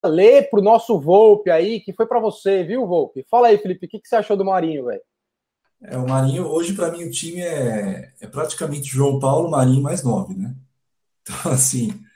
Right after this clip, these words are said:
Speaker 2: é, tem, tem feito, assim, atuações incríveis mesmo, né?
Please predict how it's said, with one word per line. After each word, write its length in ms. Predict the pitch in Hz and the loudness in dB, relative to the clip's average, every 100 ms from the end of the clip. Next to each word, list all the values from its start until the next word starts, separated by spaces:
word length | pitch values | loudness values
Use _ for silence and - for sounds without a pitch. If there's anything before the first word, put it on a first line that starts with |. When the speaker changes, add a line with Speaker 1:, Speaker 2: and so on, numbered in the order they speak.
| _ _ _ | _ _ _
Speaker 2:
é, 540 | 107 104 104 101 101 | -6 -2 -2 -4 -6
tem, 360 | 98 120 135 131 | -6 -6 -6 -8
tem 160 | - 120 | -10 -10
feito, 320 | - 127 131 | -4 -4 -2
assim, 400 | 127 - 127 110 | -4 -4 -4 -4
atuações 640 | 101 110 107 - 117 120 110 | -6 -6 -6 -4 -4 -4 -6
incríveis 720 | 147 - 120 127 - 127 101 | -8 -4 -2 -2 -2 -4 -4
mesmo, 420 | 101 110 135 110 | -4 -4 -4 -6
né? 340 | 110 110 95 | -6 -8 -10